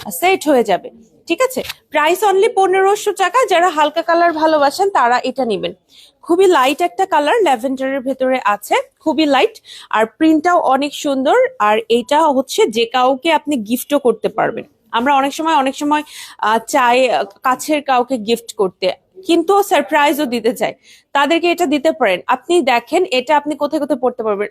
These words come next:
সালাত আদায়ের সময় তো পড়তেই পারছেন, সালাত বা নামাজের সময় তো পড়তেই পারছেন। এছাড়াও কিন্তু আপনি এটা পড়তে পারছেন যখন আপনি বাইরে হাঁটতে যাচ্ছেন, কোনো কিছু কিনতে যাচ্ছেন, আপনি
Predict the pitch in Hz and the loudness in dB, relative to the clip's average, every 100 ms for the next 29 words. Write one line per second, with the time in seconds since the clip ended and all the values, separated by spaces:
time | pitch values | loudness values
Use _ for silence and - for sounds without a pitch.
0 | - - 294 320 349 302 311 320 349 294 | -6 -2 2 2 2 0 0 0 0 -2
1 | 302 285 269 294 294 - 285 247 180 - | -2 -6 -4 -4 -4 -2 -4 -2 -4 -4
2 | - - _ _ _ - - - - - | -10 -12 _ _ _ -20 -20 -20 -8 0
3 | 269 285 311 254 294 262 254 254 339 330 | 2 2 2 0 -2 0 -2 -2 -4 -2
4 | 359 339 - 381 - 330 330 330 - 208 | -2 -2 -2 -4 -2 -2 0 -2 0 -2
5 | - 196 - 285 294 320 359 349 359 349 | -2 -6 0 0 0 0 4 4 2 -2
6 | 294 302 - 226 254 254 269 262 247 247 | -6 -4 -2 -2 -2 -4 -2 -2 -4 -4
7 | 262 247 220 269 240 214 208 240 247 247 | -4 -2 -2 -4 -2 -2 0 0 0 -2
8 | _ - - - 240 240 269 226 240 247 | _ -20 -16 -4 -4 -2 -2 0 2 2
9 | 277 240 247 240 - 269 247 233 - 269 | 0 0 -2 -2 -2 0 0 -2 -2 -2
10 | 240 240 277 277 277 294 302 302 320 302 | 0 -2 -2 -2 -4 -6 -4 -2 0 0
11 | 311 240 214 214 254 233 233 - 226 - | 0 2 0 0 0 2 0 -2 -4 -2
12 | 254 254 | -2 -2